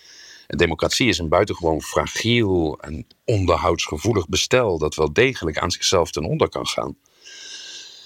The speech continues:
En daar wil ik voor waarschuwen. Maar dit alles natuurlijk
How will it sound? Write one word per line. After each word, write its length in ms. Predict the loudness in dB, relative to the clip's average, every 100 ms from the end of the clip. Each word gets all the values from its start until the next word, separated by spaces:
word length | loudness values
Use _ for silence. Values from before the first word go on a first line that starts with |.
| -20 -20 _ _ -20 _
En 360 | -4 -4 -6 -18
daar 380 | -10 0 2 2
wil 120 | 0
ik 140 | 0
voor 180 | 2 2
waarschuwen. 680 | 4 2 0 -2 0 -2 -4 _ _ _
Maar 580 | -2 2 2 0 -2 -8 _ _
dit 280 | -4 2 2
alles 280 | 2 0 -2
natuurlijk 640 | -6 -10 -4 -2 -2 -6